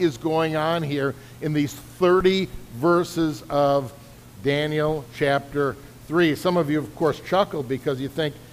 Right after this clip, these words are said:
"Usually it takes me months and months and months to do thirty verses."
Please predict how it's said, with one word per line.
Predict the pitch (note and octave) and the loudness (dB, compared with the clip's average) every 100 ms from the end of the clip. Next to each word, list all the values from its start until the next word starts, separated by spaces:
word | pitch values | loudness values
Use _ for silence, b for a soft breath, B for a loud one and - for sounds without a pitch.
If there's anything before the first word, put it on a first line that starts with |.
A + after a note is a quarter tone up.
| B B | B B
"Usually | D#3+ C#3+ D3+ | -2 0 -2
it | |
takes | - D3+ - | -2 -4 -6
me | E3+ D3+ | -6 -4
months | C#3 D3+ F3+ C#3+ - | 0 2 2 -2 -4
and | C#3+ | 0
months | D3 E3+ D#3 - | 4 2 2 -4
and | C3+ | -2
months | D3+ F3 C#3+ - B B | 0 0 -2 -10 B B
to | D3+ | -4
do | C#3+ D3+ | 0 0
thirty | D3+ D#3+ D3+ | 2 2 2
verses." | C#3 C#3 D#3+ D#3 B2+ A2 | 0 2 0 0 -6 -8